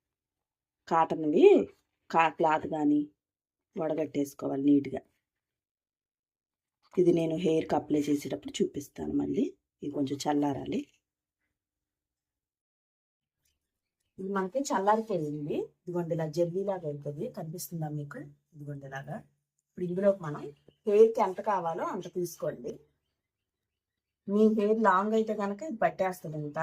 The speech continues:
నేను చెప్పిన కొలత ప్రకారం అయితే. చిన్న హెయిర్ కట్, చిన్న హెయిర్ అయితే కనుక సరిపోయింది. ఇందులో మనం,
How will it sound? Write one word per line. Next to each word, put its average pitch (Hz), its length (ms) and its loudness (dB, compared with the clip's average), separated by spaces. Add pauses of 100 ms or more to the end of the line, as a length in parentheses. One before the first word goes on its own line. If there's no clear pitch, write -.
నేను 180 220 -6
చెప్పిన 165 520 -10 (500)
కొలత 160 320 -4
ప్రకారం 147 380 -8
అయితే. - 280 -12 (1700)
చిన్న 226 420 -4 (320)
హెయిర్ 202 280 -2
కట్, 196 220 -2 (180)
చిన్న 202 260 -2
హెయిర్ 214 280 -2
అయితే 202 260 -2
కనుక 185 280 -8 (2250)
సరిపోయింది. 160 680 -8 (1900)
ఇందులో 202 420 0
మనం, 165 300 -4